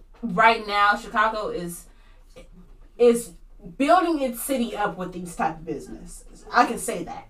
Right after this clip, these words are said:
Like, Canna Culture is always gonna try to boost the surroundings. That's why I can actually say that we got Pure Oasis. 'Cause here's the thing.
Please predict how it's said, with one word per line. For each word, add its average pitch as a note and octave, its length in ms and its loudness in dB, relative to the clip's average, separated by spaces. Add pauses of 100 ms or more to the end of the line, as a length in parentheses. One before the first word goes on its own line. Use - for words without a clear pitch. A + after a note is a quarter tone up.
Like, F3+ 280 -8
Canna D4 280 -4
Culture C#4+ 360 0
is G3+ 340 -6
always G#3 380 2
gonna G3 240 -8
try F3 220 -4
to E3 80 -6
boost F3+ 800 -12 (160)
the F3 460 -2 (120)
surroundings. F#3 600 -6
That's A#3 280 2
why G3+ 340 4
I G3 160 4
can F#3 180 -10
actually F3+ 440 -8
say E3+ 280 -6
that D#3+ 140 -10
we E3+ 120 -10
got E3 260 -8
Pure E3+ 280 -8
Oasis. E3+ 520 -12 (300)
'Cause G3+ 280 -2
here's B3 240 0
the - 60 -20
thing. E3+ 300 -8